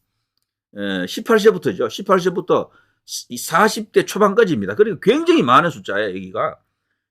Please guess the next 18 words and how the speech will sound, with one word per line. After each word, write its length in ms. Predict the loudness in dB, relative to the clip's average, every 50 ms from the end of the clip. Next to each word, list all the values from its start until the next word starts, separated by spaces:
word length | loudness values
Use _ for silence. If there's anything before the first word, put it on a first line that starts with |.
| _ _
십팔 320 | -14 -14 -4 2 2 2
세부터 300 | 4 4 2 2 2 0
한 140 | 0 0 0
사십, 400 | -2 0 2 2 2 2 0 0
한 100 | -2 -2
삼 280 | -2 -2 -2 -2 -2 0
세까지 520 | -2 -2 0 0 -2 -2 -4 -10 -8 -8
요-, 160 | -6 -6 0
여기입니다. 480 | 0 2 2 2 -2 -4 -8 _ -20 _ _ _ _ _ -2
여기를 340 | 0 2 2 4 2 2
지금 180 | 0 -2 -2 -2
엔제트로 440 | -2 0 0 0 -2 0 -2 -2 0
보면 220 | 0 -2 -2 -4
되는데 400 | -6 -8 -10 -10 -8 -8 -8 -10 -12 _ _ _ _ _ _ _ _ _ _ _
얼마나 460 | -12 -10 -6 -2 2 4 4 6 4
많은 280 | 4 4 2 2 2 2
세대입니까, 480 | 0 0 0 0 0 -2 -4 -4 -6 -6
여기가? 400 | -8 -8 -10 -12 -16 -16 -18